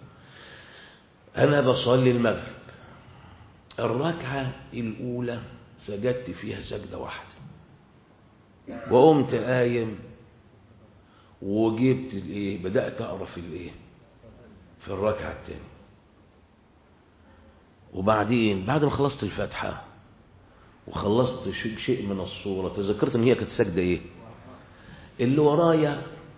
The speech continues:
عندهم نفس المشكلة، عارفين إن أنا سهيت. في منهم اللي قال لي: "سبحان الله"، والأمر التبس عليا، أنا مش عارف هو بيقول على إيه. وفي منهم اللي خاف واستحي، قال لك: "ده شيخ الإسلام اللي بيصلي، مش معقول هيغلط".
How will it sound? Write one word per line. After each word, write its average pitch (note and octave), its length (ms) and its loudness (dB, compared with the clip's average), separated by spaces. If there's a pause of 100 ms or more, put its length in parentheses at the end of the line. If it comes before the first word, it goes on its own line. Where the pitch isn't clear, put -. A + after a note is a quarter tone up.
(100)
عندهم B2+ 400 0
نفس C#3 220 -4
المشكلة، G#2 480 -2
عارفين G2 340 0
إن A#2+ 120 0
أنا B2 140 0
سهيت. F#2+ 480 -2
في D#3 180 4
منهم D3 300 6
اللي A#2 160 4
قال C3 100 -2
لي: A#2 80 0
"سبحان A2 420 -6
الله"، G#2 380 -2 (460)
والأمر C#3 400 8
التبس A2+ 460 2
عليا، G2+ 380 2
أنا G2+ 80 2
مش G2 120 -2
عارف G2+ 120 2
هو G2 80 0
بيقول G2 200 0
على F2 160 2
إيه. F#2 180 -2 (1040)
وفي C#3 220 2
منهم C#3 380 4
اللي B2 240 4
خاف C3 360 4
واستحي، A2 560 2
قال A#2 200 0
لك: A#2 80 0
"ده G#2+ 120 0
شيخ G2+ 220 0
الإسلام G#2+ 380 -2
اللي F#2 160 0
بيصلي، F2 640 -2 (400)
مش - 160 -4
معقول G#2 220 4
هيغلط". G2 680 2